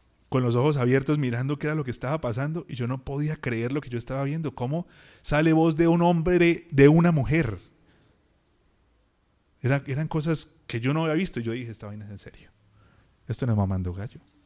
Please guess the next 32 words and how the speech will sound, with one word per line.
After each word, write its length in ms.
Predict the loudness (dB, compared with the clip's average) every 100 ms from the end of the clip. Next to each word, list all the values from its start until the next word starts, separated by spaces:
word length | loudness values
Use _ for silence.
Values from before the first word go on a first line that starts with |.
| _ _ _ _ _ _ _ _ _ _ _
Yo 100 | -6
tuve 280 | -2 0 0
que 120 | 2
ver 160 | 2 2
eso 220 | 0 0
para 200 | -2 -2
decir, 400 | -4 -4 -6 -6 -14 _ _ _ _ _ _ _
"Este 200 | -10 -8
es 80 | -8
el 100 | -10
camino". 360 | -10 -12 -12 -14 _ _ _ _ _ _ _ _ _ _ _ _ _ _ _ _ _ _ _ _ _ _ _ _ _ _ _ _ _
Y 80 | -8
meternos 520 | -6 -4 -2 -2 -2
en 80 | -2
el 100 | -4
camino 340 | -4 -4 -2
de 80 | -2
Dios. 340 | -4 -8 -16 -20 _ _ _ _ _ _ _ _ _ _ _ _ _ _ _ _ _ _
¿Qué, 460 | -2 0 0 -4 -10
qué 160 | -2 4
Dios 220 | 4 4
ha 80 | 2
hecho 160 | 0 0
en 80 |
su 140 | 0 2
vida? 280 | 2 0 -6 _ _
Todo 260 | 0 4
lo 100 | 4
que 120 | 4 2
se 100 | 2
ha 40 |
movido, 400 | 0 0 -2 -6